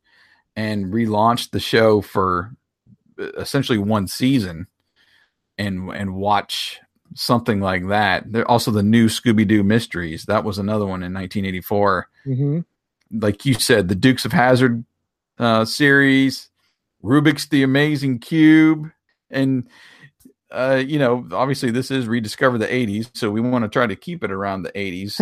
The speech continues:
Speaker 1: Um,
Speaker 2: <laughs>
Speaker 1: I, there, I wrote one down here from nineteen ninety-one that I remember watching, Where's Waldo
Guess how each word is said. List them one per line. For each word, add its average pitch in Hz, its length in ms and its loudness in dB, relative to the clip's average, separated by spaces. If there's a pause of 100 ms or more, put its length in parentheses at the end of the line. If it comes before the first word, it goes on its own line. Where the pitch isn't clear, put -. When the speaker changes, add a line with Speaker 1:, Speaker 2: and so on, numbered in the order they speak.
Speaker 1:
Um, 92 400 -2 (240)
Speaker 2:
<laughs> - 1080 -12
Speaker 1:
I, 139 320 4
there, 123 260 2
I 120 120 6
wrote 135 400 2
one 147 160 2
down 135 160 4
here 135 140 2
from 120 160 -4
nineteen 127 340 -2
ninety-one 117 500 -2
that 107 60 0
I 101 60 -4
remember 101 300 -6
watching, 104 520 -2
Where's 120 260 2
Waldo 104 640 2